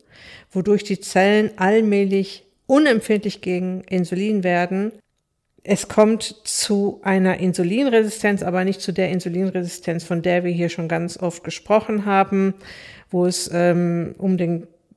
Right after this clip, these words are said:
der Insulinresistenz im gesamten Körper geht.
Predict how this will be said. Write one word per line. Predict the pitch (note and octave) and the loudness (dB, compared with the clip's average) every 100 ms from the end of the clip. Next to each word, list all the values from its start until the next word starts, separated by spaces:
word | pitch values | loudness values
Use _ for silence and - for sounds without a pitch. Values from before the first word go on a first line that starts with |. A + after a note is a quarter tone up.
| _ - | _ -12
der | E3 F3 | -2 0
Insulinresistenz | E3 E3 F3 F#3 F#3 F3+ - - E3 E3+ E3+ | 0 -2 0 0 0 -4 -4 -2 0 0 -4
im | - F3+ F3 E3 | -4 -2 0 0
gesamten | F3 F3 F3 - F3+ - | 0 0 0 -2 -6 -6
Körper | - G#3+ B3 - A3+ | 2 2 2 2 0
geht. | A3+ G#3 G3+ G3+ - | 0 2 2 2 -2